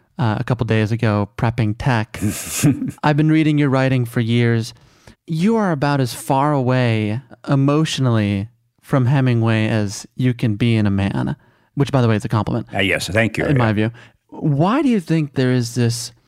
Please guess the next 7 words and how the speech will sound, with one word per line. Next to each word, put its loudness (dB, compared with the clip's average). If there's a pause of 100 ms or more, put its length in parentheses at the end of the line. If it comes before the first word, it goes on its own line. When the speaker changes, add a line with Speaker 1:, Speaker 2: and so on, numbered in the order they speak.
(560)
Speaker 1:
constant -2
mythologizing 0
of -2 (460)
the 0
young 2
male 2
writer 0